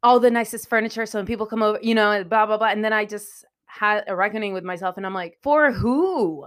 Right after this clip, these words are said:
Like, that's not where you're fucking at. Like, you just spent all this money to get this place. Like, let yourself build. Be honest about where you're at. Don't,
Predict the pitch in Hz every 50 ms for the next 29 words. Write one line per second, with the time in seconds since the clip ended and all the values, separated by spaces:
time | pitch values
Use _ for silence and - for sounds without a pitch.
0 | - _ - - 247 240 277 277 269 - 247 254 262 269 285 277 - 277 285 294
1 | 277 285 285 277 277 - - 269 262 262 - 277 254 247 - - 190 247 320 339
2 | 240 143 131 - - 220 226 220 220 226 247 226 277 269 - - - 285 269 247
3 | - 208 226 254 254 269 254 - 226 220 247 262 262 247 226 202 - 220 220 226
4 | - - 233 214 214 - - - 254 285 262 - 220 185 156 196 190 196 - -
5 | 247 254 254 - 294 269 262 240 196 180 175 - - 202 196 254 320 330 233 156
6 | 127 - 135 113 - _ _ _ _ _ _ - 220 226 - - - 185 - -
7 | 311 330 320 190 - - - - - 220 - 180 202 185 175 170 170 170 170 170
8 | 170 170 165 160 156 156 151 156 160 156 - 202 196 214 226 262 269 269 254 -